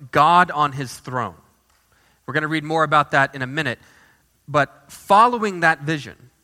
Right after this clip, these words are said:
Isaiah hears God say, "Whom shall I send, and who will go for us?" And Isaiah replies, "Here I am, send me."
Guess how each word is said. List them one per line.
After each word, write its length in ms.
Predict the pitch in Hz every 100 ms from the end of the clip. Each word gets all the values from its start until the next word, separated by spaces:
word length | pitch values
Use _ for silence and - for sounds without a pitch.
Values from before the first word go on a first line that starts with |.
| _ _ _ _ _ -
Isaiah 460 | 147 143 190 185
hears 400 | 135 202 233 202
God 320 | 180 165 160
say, 460 | 139 - 110 95 113 _ _
"Whom 320 | - 208 226 247
shall 340 | - 180 175
I 220 | 160 160
send, 560 | 147 - 110 110 113 123 _ -
and 160 | 127
who 220 | 120 180
will 200 | 180 165
go 280 | 139 135 139
for 240 | 127 104 82
us?" 400 | - - - _ _ _ _ _ _ _
And 140 | - 127
Isaiah 380 | 135 131 143 151
replies, 680 | 156 - 107 110 117 - - _
"Here 240 | - 160
I 120 | 170 185
am, 420 | 110 98 110 139 _ _ _ -
send 360 | - 131 135
me." 240 | 156 165